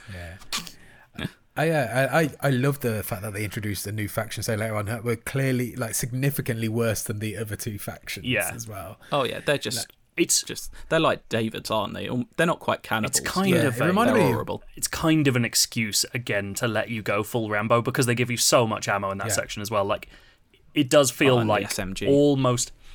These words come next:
Speaker 2: in, like, quite a <laughs> morbid way, like a, a reward. Like, you've got to the end of the game
Speaker 1: <laughs>
Speaker 2: and you've been so good about conserving ammo that it's just like, "Look, these guys are fucking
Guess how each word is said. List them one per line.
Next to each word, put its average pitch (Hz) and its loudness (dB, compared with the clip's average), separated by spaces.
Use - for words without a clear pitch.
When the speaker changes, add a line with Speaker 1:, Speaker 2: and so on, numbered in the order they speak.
Speaker 2:
in, 123 -2
like, 120 0
quite 123 2
a 131 -6
<laughs> - -10
morbid 120 2
way, 110 4
like 117 2
a, 113 2
a 127 4
reward. 110 0
Like, 120 0
you've 127 0
got 135 2
to 147 2
the 127 8
end 123 8
of 120 4
the 117 4
game 110 4
Speaker 1:
<laughs> - -16
Speaker 2:
and 123 0
you've 110 -4
been 120 2
so 131 6
good 127 6
about 113 4
conserving 113 2
ammo 104 2
that 107 -4
it's 90 -6
just - -2
like, 110 2
"Look, 139 0
these 202 2
guys 127 6
are 104 -4
fucking 95 -4